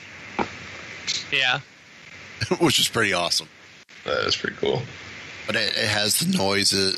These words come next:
Speaker 2: the, the noise chips and everything, and it's, it's really cool. Or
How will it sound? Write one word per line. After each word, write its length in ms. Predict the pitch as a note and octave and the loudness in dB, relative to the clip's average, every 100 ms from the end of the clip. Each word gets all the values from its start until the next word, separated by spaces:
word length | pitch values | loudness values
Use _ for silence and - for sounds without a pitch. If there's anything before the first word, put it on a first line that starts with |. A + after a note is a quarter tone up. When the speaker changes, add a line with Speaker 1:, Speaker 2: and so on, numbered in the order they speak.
| - | -2
Speaker 2:
the, 260 | F#2+ F2 - | -2 -2 -4
the 100 | A#2 | -2
noise 300 | G2+ G2+ G#2 | 2 4 4
chips 420 | - - F#2+ F2+ E2+ | 4 4 4 2 0
and 80 | E2+ | 0
everything, 460 | F#2+ F2+ E2+ D#2 D2+ | 0 0 -2 -4 -6
and 80 | E2+ | -10
it's, 200 | D#2 - G#2 | -10 -10 -4
it's 320 | G#2 - F#2 | -4 -4 -4
really 240 | F#2+ F2 | -4 -2
cool. 240 | E2+ F2 D2 - - - - - - - - - - - - - - | -4 -6 -8 -12 -16 -16 -18 -18 -18 -18 -16 -16 -14 -14 -14 -14 -4
Or 320 | B2+ G#2 F#2 | 0 2 0